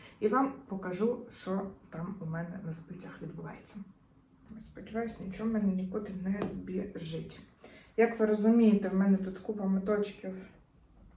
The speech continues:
з усіх боків. Так, це спинка. Вона ще трішечки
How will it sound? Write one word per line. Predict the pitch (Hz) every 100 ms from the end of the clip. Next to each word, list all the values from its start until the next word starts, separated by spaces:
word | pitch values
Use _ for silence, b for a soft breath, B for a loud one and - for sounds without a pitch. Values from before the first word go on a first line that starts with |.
| _ _ - b b b b b b -
з | 180
усіх | 196 196 220 190
боків. | 190 196 262 339 - - - -
Так, | 196 185 -
це | - 247
спинка. | 247 - 202 185 185 247 - - B B B
Вона | - 208 247
ще | - 208
трішечки | - 262 - 202 - - 196 190